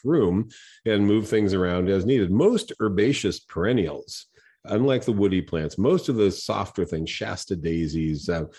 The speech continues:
you can dig 'em up in the fall and move them as a whole clump or divide them, you know, and I do suggest this. If you find one thing that's really working well, Shasta daisy is a good example. It's white flowered, so it mixes with almost anything else we've talked about.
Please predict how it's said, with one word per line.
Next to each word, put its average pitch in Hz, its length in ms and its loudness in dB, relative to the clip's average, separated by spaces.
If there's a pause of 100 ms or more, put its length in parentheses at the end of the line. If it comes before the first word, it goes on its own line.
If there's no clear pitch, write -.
(240)
you 180 140 2
can 175 220 2
dig 135 180 2
'em 127 140 2
up 156 180 -2
in 104 80 0
the 95 100 0
fall 92 480 -6 (300)
and 95 160 2
move 117 280 2
them 104 220 0
as 87 200 -2
a 90 60 0
whole 87 200 0
clump 107 460 -4
or 117 160 0
divide 139 480 -2
them, - 260 -6
you 107 140 -2
know, 117 100 0
and 113 120 2
I 117 40 2
do 156 200 0
suggest 135 480 -2
this. 90 160 -4
If 98 80 -2
you 175 100 0
find 139 300 0
one 131 240 4
thing 123 180 2
that's 85 180 -4
really 117 200 2
working 95 380 0
well, 92 260 -2
Shasta 95 400 -8
daisy 87 260 0
is 78 100 -4
a 82 60 -6
good 85 160 0
example. 85 500 -4 (200)
It's - 240 -4
white 101 260 -2
flowered, 123 500 0
so 92 140 -2
it 80 100 -4
mixes 87 360 -4
with 87 100 -4
almost 78 320 -8
anything 85 300 -4
else 82 160 -6
we've 76 160 -10
talked 123 320 -8
about. 113 400 -2